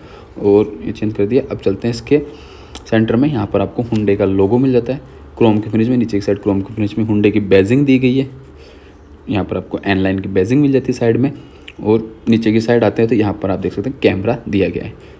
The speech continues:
नीचे की साइड आपको स्कफ प्लेट मिल जाती है सिल्वर कलर में, और दो पार्किंग सेंसर दिए गए हैं, और यहाँ पर आप देख सकते हैं रेड का टच दिया गया है, जो कि प्रीमियम लगता है। और लुक भी enhance, यहाँ पर दो एग्जॉस्ट पाइप लगते हैं, एग्जॉस्ट पाइप से थोड़ा इसका लुक और भी enhance हो जाता है।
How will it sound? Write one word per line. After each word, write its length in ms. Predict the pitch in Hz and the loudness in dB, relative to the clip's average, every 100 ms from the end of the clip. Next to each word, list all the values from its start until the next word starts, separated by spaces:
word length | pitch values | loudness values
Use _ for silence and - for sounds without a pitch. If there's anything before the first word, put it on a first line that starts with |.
| - | -8
नीचे 160 | 104 113 | -4 -4
की 60 | 110 | 0
साइड 180 | 104 | 0
आपको 200 | 101 - | 2 0
स्कफ 300 | 101 - 117 | -2 0 -2
प्लेट 180 | 131 127 | 2 2
मिल 140 | 131 123 | 2 2
जाती 240 | 117 123 | 2 0
है 60 | 120 | 0
सिल्वर 200 | 113 113 | 2 4
कलर 160 | 113 | 2
में, 120 | 123 | 2
और 180 | - 113 | 0 0
दो 180 | 113 104 | 2 2
पार्किंग 340 | 110 107 127 131 | 4 0 0 -2
सेंसर 320 | 107 104 123 | 0 0 0
दिए 200 | 127 120 | 0 0
गए 100 | 117 | 2
हैं, 300 | 139 170 - - - - | 0 -2 -10 -18 -20 -12
और 200 | - 107 | -4 -2
यहाँ 180 | 95 92 | -2 -4
पर 140 | 95 | -4
आप 60 | 95 | -4
देख 120 | 98 | -4
सकते 140 | - 135 | 0 4
हैं 60 | |
रेड 160 | 110 - | 6 4
का 100 | 85 | 0
टच 200 | - - | 0 -2
दिया 200 | 117 107 | 2 2
गया 140 | 101 123 | 4 2
है, 100 | - - - - | 0 -16 -18 -12
जो 140 | - | -6
कि 80 | 117 | -6
प्रीमियम 360 | - 107 110 117 | -2 0 2 0
लगता 240 | - 117 | 0 -2
है। 260 | 160 - - - - - - - - - - - | -4 -6 -18 -20 -20 -20 -20 -20 -20 -14 -10 0
और 220 | 113 113 - - - - - - - | 2 2 -4 -16 -20 -20 -20 -18 -8
लुक 180 | 117 113 | -4 -2
भी 160 | 113 135 | 2 2
enhance, 500 | - 117 110 113 117 | 2 -2 -2 -2 -2
यहाँ 120 | 98 | 0
पर 100 | 120 | 0
दो 200 | 113 107 | 6 6
एग्जॉस्ट 280 | 104 104 117 | 6 4 2
पाइप 240 | 117 113 | 2 4
लगते 200 | 107 147 | 4 6
हैं, 100 | 131 | 6
एग्जॉस्ट 280 | 117 131 - | 6 2 4
पाइप 180 | 123 123 | 4 4
से 120 | 135 | 2
थोड़ा 180 | 131 127 | 2 0
इसका 200 | 127 135 | 2 2
लुक 320 | 113 117 - | 2 2 2
और 160 | 113 113 | 4 4
भी 220 | 139 - | 4 0
enhance 400 | 113 107 110 113 | 0 0 0 0
हो 60 | 113 | 0
जाता 240 | 92 117 | 0 0
है। 80 | 143 | -2